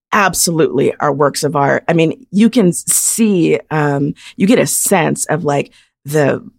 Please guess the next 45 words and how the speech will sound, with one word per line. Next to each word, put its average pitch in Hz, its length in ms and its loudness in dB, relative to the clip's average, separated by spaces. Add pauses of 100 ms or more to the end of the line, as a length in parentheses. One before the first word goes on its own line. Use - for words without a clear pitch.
(380)
the 135 200 -2
vibrant 151 840 -2
colors 143 760 0
on 151 160 2
the 135 60 2
screen, 151 300 0
but 151 100 -2
there's 160 240 0
really 175 360 0
nothing 143 460 0
like 135 220 -2
seeing 139 420 0
one 139 200 0
of 131 140 -2
them 135 220 -2
up 135 260 -4
close. 131 380 -2
It 165 140 -2
really 160 260 0
is, 139 80 0
like, 135 200 -2 (200)
they - 80 -2
call 170 160 0
it 123 120 -2
candy 165 380 0
paint. 127 340 -2
It 185 120 4
is 175 300 0 (600)
just - 340 0 (240)
absolutely 165 680 -2
gorgeous. 147 520 0 (200)
It - 60 2
was 220 100 4
also 254 260 2
a 180 100 2
tremendous 165 800 2 (240)
pain 175 260 2
in 151 60 4
my 143 220 0
ass 156 480 0
arranging 165 460 0
to 175 80 -2
have 185 240 0
these 180 200 2
<laughs> 196 80 6